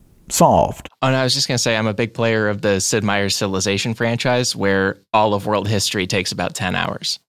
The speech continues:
Speaker 2: Stone Age to space. That's it. Yeah. <laughs>
Speaker 1: So if I'm right, if games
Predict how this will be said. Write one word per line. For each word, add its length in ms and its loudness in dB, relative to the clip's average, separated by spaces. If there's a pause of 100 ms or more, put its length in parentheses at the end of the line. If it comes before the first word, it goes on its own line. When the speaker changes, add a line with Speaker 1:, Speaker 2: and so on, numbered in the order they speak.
(120)
Speaker 2:
Stone 320 0
Age 340 0
to 160 0
space. 480 -4
That's 200 -2
it. 180 -4 (180)
Yeah. 220 -2 (420)
<laughs> 80 -10 (520)
Speaker 1:
So 220 6 (120)
if 200 8
I'm 240 10
right, 380 6 (380)
if 280 6
games 840 8